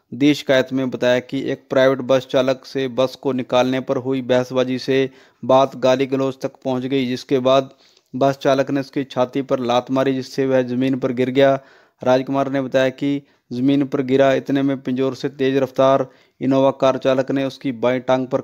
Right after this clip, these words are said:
कार चढ़ा दी और कार लेकर भाग गया। ऑटो चालक का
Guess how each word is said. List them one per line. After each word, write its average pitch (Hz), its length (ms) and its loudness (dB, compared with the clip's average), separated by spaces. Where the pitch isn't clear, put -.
कार 123 180 2
चढ़ा 123 260 -2
दी 131 180 -6
और 131 280 -8
कार 127 220 4
लेकर 127 260 -4
भाग 113 240 -8
गया। 123 240 2
ऑटो 135 240 2
चालक 139 280 0
का 139 100 -2